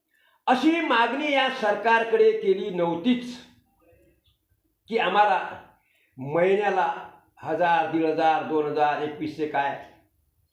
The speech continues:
द्या म्हणून कोणीच केलेली नव्हती. पण सरकारची अत्यंत महत्त्वाची गरज होती की निवडणुकीच्या काळामध्ये तुम्हाला डायरेक्ट पैसे जर वाटले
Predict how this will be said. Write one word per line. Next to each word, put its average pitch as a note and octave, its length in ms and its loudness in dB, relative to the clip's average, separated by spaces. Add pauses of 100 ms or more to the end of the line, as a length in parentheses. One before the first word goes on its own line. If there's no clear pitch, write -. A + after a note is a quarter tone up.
(960)
द्या D#3+ 340 0
म्हणून C#3 340 -4 (760)
कोणीच F3 400 -4
केलेली A2+ 380 -6
नव्हती. - 380 -12 (1700)
पण D#4+ 200 4
सरकारची C#4 880 0
अत्यंत C4+ 500 -2
महत्त्वाची B3+ 540 2
गरज G3+ 280 0
होती F3 300 -4 (1400)
की D#4 160 4
निवडणुकीच्या D#4+ 680 2
काळामध्ये C#4+ 680 -2
तुम्हाला C4+ 380 2
डायरेक्ट C4 560 0
पैसे A#3+ 380 2
जर A3+ 180 0
वाटले G#3 460 0